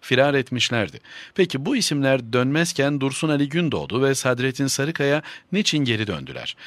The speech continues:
Başlarının belada olduğunu, devlet karşısında şanslarının olmadığını biliyorlardı ama ne tuhaf ki dönmüşler.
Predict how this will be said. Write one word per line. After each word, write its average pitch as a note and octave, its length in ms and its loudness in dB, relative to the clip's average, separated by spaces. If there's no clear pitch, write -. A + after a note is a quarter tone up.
Başlarının C3+ 580 2
belada A#2+ 380 2
olduğunu, B2+ 480 2
devlet A#2 300 0
karşısında B2+ 560 0
şanslarının B2+ 600 0
olmadığını B2 540 0
biliyorlardı A#2 640 0
ama D3+ 240 -2
ne E3+ 160 2
tuhaf F#2 380 -4
ki D3+ 140 0
dönmüşler. C#3 600 0